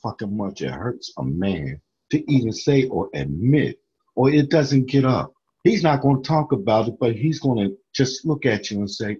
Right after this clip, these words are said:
"Oh, stop." Or he get an attitude, or he goes drinking, or he's gonna go out.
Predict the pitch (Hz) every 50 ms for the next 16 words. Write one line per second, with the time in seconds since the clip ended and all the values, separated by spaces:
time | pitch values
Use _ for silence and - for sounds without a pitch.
0 | - 131 117 90 78 - - - 127 107 73 - - _ _ _ _ _ - -
1 | 135 147 165 147 165 147 156 151 - 190 175 165 156 123 - - - - - 71
2 | 67 67 - _ _ _ _ - 104 120 135 131 143 147 147 143 135 135 - 139
3 | 131 117 101 - - - - - _ _ _ _ _ _ _ _ _ _ - 113
4 | 117 147 151 143 139 151 147 147 139 139 151 147 143 143 147 139 107 76 - -